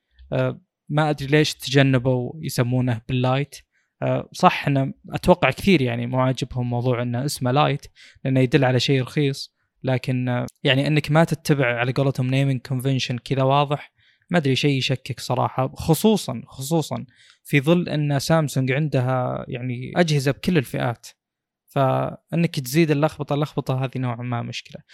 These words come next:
آه، لكن عموما، آه، الجهاز، آه، يعني بشكل عام، آه، مواصفاته، آه، أول شيء، آه، يجي من وراء بلاستيك، آه، زي الماضي. آه، لكن أنا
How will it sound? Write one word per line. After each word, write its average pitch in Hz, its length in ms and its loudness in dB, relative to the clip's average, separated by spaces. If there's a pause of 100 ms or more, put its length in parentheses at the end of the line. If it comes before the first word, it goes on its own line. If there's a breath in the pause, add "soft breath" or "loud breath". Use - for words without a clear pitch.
(280 loud breath)
آه، 139 160 2
لكن 175 300 4
عموما، 175 540 2
آه، 135 180 0
الجهاز، 143 640 0
آه، 127 320 -4 (180)
يعني 127 160 -4
بشكل 131 340 -4
عام، 131 360 -2
آه، - 800 -8
مواصفاته، 135 720 2 (280)
آه، 123 380 -4
أول 147 240 4
شيء، 151 400 0 (600)
آه، 139 120 0
يجي 139 280 2
من 151 140 4
وراء 143 160 4
بلاستيك، - 680 -2 (240)
آه، 131 140 -2
زي 135 220 0
الماضي. 127 520 -4 (400)
آه، 135 200 0
لكن 131 520 2
أنا 135 360 -2